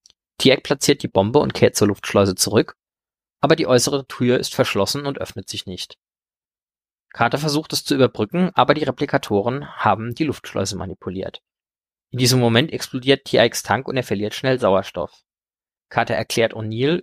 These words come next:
über Funk, dass sie Tiaik beamen kann, aber nur, wenn er weit genug vom Schiff ist. Tiaik stößt sich also ab und Carter beamt ihn nach einer qualvollen langen Minute an Bord.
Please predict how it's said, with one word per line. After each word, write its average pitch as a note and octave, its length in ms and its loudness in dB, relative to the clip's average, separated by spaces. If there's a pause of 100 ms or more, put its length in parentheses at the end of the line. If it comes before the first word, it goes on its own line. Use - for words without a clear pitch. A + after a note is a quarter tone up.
über - 140 -10
Funk, D3 380 -8
dass G#2+ 140 -6
sie G#2 80 -10
Tiaik - 300 -2
beamen C3 260 -6
kann, E3+ 320 -2 (480)
aber E3 160 4
nur, B2+ 120 4
wenn A#2+ 120 4
er B2+ 80 4
weit F#2+ 180 2
genug G#2 240 -8
vom D3+ 120 -6
Schiff - 240 -12
ist. - 300 -12 (1400)
Tiaik C3 240 4
stößt - 320 -2
sich - 180 0
also G#2 240 -2
ab - 220 0 (220)
und C3+ 180 -8
Carter B2 320 2
beamt C#3+ 240 -6
ihn C3 100 -4
nach A2+ 140 0
einer G#2+ 200 -4
qualvollen B2+ 720 2
langen A#2 280 -6
Minute A#2+ 400 -6
an B2+ 140 -6
Bord. - 360 -6